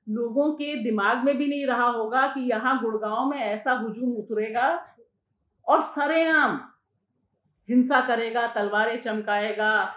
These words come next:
पत्थर मारेगा, बम चलाएगा, बंदूक चलाएगा। ये सब वो, अ, चीज़ें हैं जिनको जी ट्वेंटी के आप कहिए कि स्टार इलाके हैं, जिनको आप विकास के तौर पे दिखाते थे। तो मुझे लगता है कि ये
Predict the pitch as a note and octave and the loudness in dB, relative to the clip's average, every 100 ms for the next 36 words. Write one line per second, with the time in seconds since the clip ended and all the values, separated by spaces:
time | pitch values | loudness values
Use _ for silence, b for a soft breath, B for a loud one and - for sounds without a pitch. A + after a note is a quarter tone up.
0 | - F3+ B3+ A3 A3 A3 A3 G#3+ G#3+ G#3 | -8 -8 -4 -2 0 0 -2 -2 0 0
1 | F3 - _ F#3 F#3+ A3+ A3+ A3+ A3 G#3+ | -4 -8 _ -14 -8 -6 -4 -2 0 0
2 | A3 G#3+ G#3+ G3 G#3+ G#3+ D#4 - B3+ A3 | -2 -2 -2 -2 -2 0 -2 0 0 0
3 | A3+ A3 A3+ A3+ F#3+ - _ _ _ _ | 0 -2 -4 -4 -8 -14 _ _ _ _
4 | _ _ _ _ - C#4+ D4+ F4 B3+ D4+ | _ _ _ _ -4 -2 2 4 4 0
5 | F4+ - - A#3 A#3 A3+ A3+ A3+ B3+ A#3+ | -2 -4 -14 -10 -4 -4 -4 -4 -4 -2
6 | C#4 C#4 D#4+ C4+ C4 B3+ C4+ C4+ A#3+ A#3+ | -2 0 0 -2 -2 -2 -2 -2 -4 -2
7 | C4+ C4+ C4 C4+ D#4 - _ _ - A3+ | -4 -4 0 0 -2 -14 _ _ 0 0
8 | - B3 C4 C#4 C4+ B3+ - A#3 B3 B3+ | 2 -2 -2 -4 -6 -8 -4 2 4 2
9 | - - _ _ - G#3+ F#3+ G#3 G3 D#3 | 0 -14 _ _ -4 0 0 -2 -10 -10
10 | C#3+ _ _ _ _ _ _ _ G#3+ G#3+ | -14 _ _ _ _ _ _ _ -6 -2
11 | A#3 A3 G#3+ A3+ A#3 - A#3+ A3 G3 F#3+ | 0 0 -2 2 2 2 -4 -6 -6 -4
12 | F#3 E3 - D#3 - - _ _ _ _ | -8 -10 -14 -18 -18 -20 _ _ _ _
13 | _ _ _ - _ - E4+ D#4 F4 F4 | _ _ _ -20 _ -6 0 0 2 0
14 | E4+ F4+ F4+ E4 B3+ E4+ | 2 0 0 0 0 0